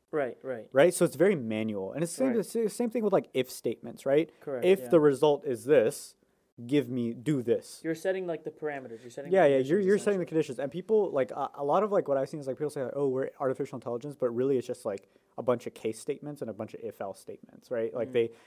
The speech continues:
Speaker 2: they've, they've manually defined what should be, uh,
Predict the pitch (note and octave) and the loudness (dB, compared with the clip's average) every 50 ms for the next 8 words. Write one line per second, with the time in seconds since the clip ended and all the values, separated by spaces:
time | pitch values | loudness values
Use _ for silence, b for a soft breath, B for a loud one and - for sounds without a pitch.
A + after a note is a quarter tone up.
0 | B _ - C#3+ C#3 B2 A2+ A2 B2 C3+ C#3 C3+ A#2 A#2 A#2 B2 B2 C3 C3+ C#3 | B _ 2 2 2 2 0 4 6 6 6 6 2 -2 -4 -2 -2 -2 0 0
1 | C#3 C3 B2 B2 A2+ - A#2 - - - G#2+ G#2+ A2+ A2+ A2 A2 G#2+ G2+ G2+ G#2 | 0 0 0 0 0 -2 -4 -4 -4 -6 -4 -4 -4 -4 -6 -6 -8 -6 0 2
2 | A2 G#2+ G#2+ A2 - - _ _ _ _ _ _ _ - - - C#3+ B2 G#2+ A#2 | 2 2 2 0 -2 -6 _ _ _ _ _ _ _ -18 -4 -4 -4 -2 -2 -4
3 | A2+ A2 G#2+ G#2 G#2 G#2 - _ _ _ _ _ _ _ _ - G#2+ G#2 G2+ G2+ | -4 -4 -4 -4 -6 -10 -12 _ _ _ _ _ _ _ _ -4 -2 -2 0 0
4 | G2 G2 - - - C#2 C#2+ | -2 -4 -6 -8 -12 -14 -16